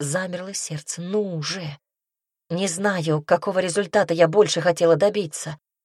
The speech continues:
Доказательство того, что вот таким ментальным способом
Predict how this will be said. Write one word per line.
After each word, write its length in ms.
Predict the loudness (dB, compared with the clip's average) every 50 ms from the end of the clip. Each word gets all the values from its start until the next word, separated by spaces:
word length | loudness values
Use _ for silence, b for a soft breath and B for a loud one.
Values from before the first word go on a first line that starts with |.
| _ _ 0
Доказательство 840 | 0 0 4 4 2 2 2 -2 -4 -4 -8 -10 -10 -8 -2 -2 -2
того, 300 | 0 0 -2 0 0 -4
что 220 | -6 -6 -8 -8 -6
вот 240 | -2 -2 -4 -4 _ _ -4
таким 520 | -4 -4 -4 _ _ -8 -8 -6 -6 -8 -6 -4
ментальным 720 | -2 -2 -2 -2 -6 -4 -2 -2 -2 -2 -4 -8 -10 -10
способом 720 | -12 -12 _ -4 -4 -4 -2 -4 2 4 4 4 4